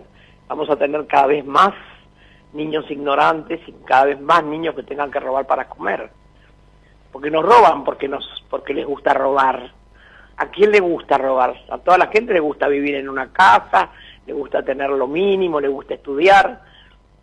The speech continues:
y cuando no tiene para comer, tienen que salir a robar, porque no pueden comer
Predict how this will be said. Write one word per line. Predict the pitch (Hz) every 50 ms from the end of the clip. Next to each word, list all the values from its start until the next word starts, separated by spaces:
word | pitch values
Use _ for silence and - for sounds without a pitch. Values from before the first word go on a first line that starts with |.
| _ _ _ _ _ _ _ _ _ _ _ _ _ _
y | -
cuando | - - 147 143 156
no | 185 196 190
tiene | 202 208 208 196
para | 202 185 180 170 -
comer, | - 185 170 170 175 175 175 - - - - _ _ _ _ _ _ _ _
tienen | _ 160 170 160
que | - 147
salir | - 151 156 156 160
a | 156
robar, | 151 160 180 185 - - - _ _ _ _ _ _ _ _ _ _ _ _ _ _ _ _ _ _ _ _ _ _ _ _ _ _
porque | - 135 - - 135
no | 147 147
pueden | 151 - - 160 143
comer | - 143 135 135 135 -